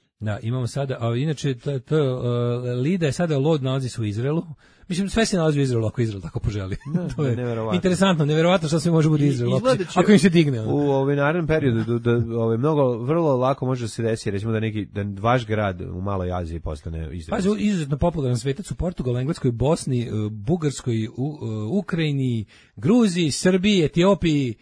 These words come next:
Speaker 1: Kataloniji, Aragonu i, i u Rusiji. A
Speaker 2: Zašto
Speaker 1: a
Speaker 2: ubija
Speaker 1: patron,
Speaker 2: za žvaku?
Speaker 1: pat-, a zašto je patron Saint of
Speaker 2: A
Speaker 1: England?
Speaker 2: zašto
Speaker 1: Mene to zanima.
Speaker 2: ubija za žvaku?
Speaker 1: Mene zanima zašto je on patron Saint of
Speaker 2: Jel
Speaker 1: England.
Speaker 2: to
Speaker 1: Kako
Speaker 2: isti
Speaker 1: su
Speaker 2: koji
Speaker 1: baš
Speaker 2: ubija
Speaker 1: tačno?
Speaker 2: žvaku ili ne?
Speaker 1: To je taj, on je
Speaker 2: Pa
Speaker 1: navodno
Speaker 2: kaži mi zašto ubija za žvaku.
Speaker 1: On je na-, a dobro, to su, to su te sve kasnije, ovaj,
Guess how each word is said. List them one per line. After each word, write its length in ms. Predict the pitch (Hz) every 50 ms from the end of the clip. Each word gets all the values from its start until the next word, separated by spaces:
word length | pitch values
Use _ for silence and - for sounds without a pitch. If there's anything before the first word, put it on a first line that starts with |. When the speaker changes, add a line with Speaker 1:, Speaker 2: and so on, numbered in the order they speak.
| _ _ _ _
Speaker 1:
Kataloniji, 460 | - 131 - 156 156 160 156 139 127
Aragonu 420 | 131 139 139 131 117 120 117 117 -
i, 320 | - 110 110 110 110 107 101
i 120 | 104 104
u 40 | 98
Rusiji. 280 | 92 87 - - - - _ _ _ _ _ _ _ _ _ _ _ -
A 160 | - 131 131
Speaker 2:
Zašto 260 | 135 202 247 - -
Speaker 1:
a 40 | 220
Speaker 2:
ubija 120 | 196 214
Speaker 1:
patron, 160 | 226 214 180
Speaker 2:
za 60 | 143 131
žvaku? 280 | 117 131 - 123 120 -
Speaker 1:
pat-, 80 | -
a 80 | - -
zašto 220 | 175 302 - -
je 40 | -
patron 240 | - 214 196 165 143
Saint 220 | 120 143 135 110 113
of 60 | -
Speaker 2:
A 100 | - -
Speaker 1:
England? 140 | - 104 101 98
Speaker 2:
zašto 180 | 92 90 101 147 202 208 107
Speaker 1:
Mene 100 | 107 156
to 60 | 123 113
zanima. 160 | 135 135 127
Speaker 2:
ubija 260 | - 135 135 123 107
za 140 | 95 90 92 92
žvaku? 520 | 87 92 92 87 85 80 - - 87 95 - - _ _ _ _ _
Speaker 1:
Mene 220 | - 110 160 208 214
zanima 360 | 156 151 151 185 208 185 143
zašto 360 | 110 127 156 165 - - 131
je 60 | 117
on 140 | 117 120 120
patron 280 | - 120 117 - - 92
Saint 200 | - 117 104 -
of 100 | 104 -
Speaker 2:
Jel 60 | 98
Speaker 1:
England. 100 | 95 90
Speaker 2:
to 40 | 202
Speaker 1:
Kako 60 | 240 247
Speaker 2:
isti 120 | - -
Speaker 1:
su 60 | - -
Speaker 2:
koji 100 | 160 170
Speaker 1:
baš 80 | 156
Speaker 2:
ubija 160 | 139 127 135 143
Speaker 1:
tačno? 140 | 131 117 104
Speaker 2:
žvaku 340 | 101 107 104 98 - - 110
ili 160 | 101 92 87
ne? 60 | 85 85
Speaker 1:
To 180 | 85 95 101
je 100 | 107 101
taj, 280 | - - 107 95 90 90
on 100 | 95 101
je 60 | 101
Speaker 2:
Pa 80 | 101 98
Speaker 1:
navodno 200 | 98 104 139 135
Speaker 2:
kaži 220 | 143 151 143 175
mi 80 | 185 156
zašto 320 | 131 131 127 123 - -
ubija 200 | 98 92 98 90
za 100 | 80 82
žvaku. 200 | 78 80 131 147
Speaker 1:
On 120 | 170 175 165
je 100 | 139 131
na-, 160 | 127 131 135
a 120 | - 175
dobro, 140 | 175 214 226
to 120 | - 247 202
su, 100 | 190 180
to 120 | - 214
su 100 | - -
te 100 | - 208
sve 140 | 170 - 196
kasnije, 480 | - 165 147 - - 175 160 139 123
ovaj, 540 | 117 113 113 117 113 110 110 107 110 107 117